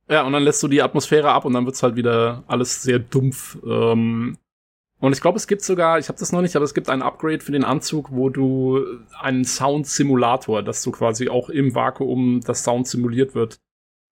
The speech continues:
äh, damit du Gefahren eher irgendwie dir, äh, ja, dass, dass irgendwie du eher hörst, wenn irgendwas brennt neben dir oder so, dass du, dass du weißt, dass das irgendwie der Fall ist.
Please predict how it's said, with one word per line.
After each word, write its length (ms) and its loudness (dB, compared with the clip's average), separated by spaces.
äh, 160 4
damit 240 2
du 80 -2
Gefahren 500 0
eher 540 0
irgendwie 300 -6
dir, 520 -4
äh, 720 -18
ja, 320 -6
dass, 220 -6
dass 300 -8
irgendwie 240 -8
du 160 -4
eher 240 2
hörst, 340 2
wenn 340 -2
irgendwas 460 -4
brennt 520 -4
neben 260 -2
dir 240 -2
oder 160 -2
so, 260 -6
dass 180 -12
du, 120 -14
dass 140 -14
du 100 -12
weißt, 240 -4
dass 140 -8
das 120 -12
irgendwie 160 -8
der 80 -8
Fall 160 -6
ist. 160 -10